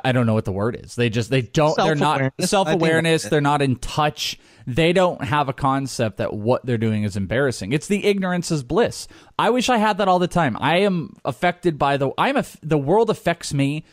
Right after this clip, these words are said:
Speaker 1: way more than it should in lots of areas, where I wish my life could be as simple as me not even caring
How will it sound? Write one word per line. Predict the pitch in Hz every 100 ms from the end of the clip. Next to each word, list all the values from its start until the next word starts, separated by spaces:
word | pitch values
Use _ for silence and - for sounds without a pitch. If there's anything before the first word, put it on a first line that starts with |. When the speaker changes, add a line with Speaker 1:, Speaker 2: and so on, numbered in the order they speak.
| _ -
Speaker 1:
way | 117 135 147
more | 147 135 123
than | 117
it | 113 -
should | - 123 123
in | 123 113
lots | 107 117 120
of | 101
areas, | 104 110 120 135 143 - _ _
where | 135 147 -
I | 170
wish | 196 196 165 - _ _ _ _
my | - 143 156
life | 156 147 139
could | 143
be | 120 127
as |
simple | - 131 120 123
as | 107
me | 117 135
not | 139 131
even | 127 120 117
caring | - 127 120 110 104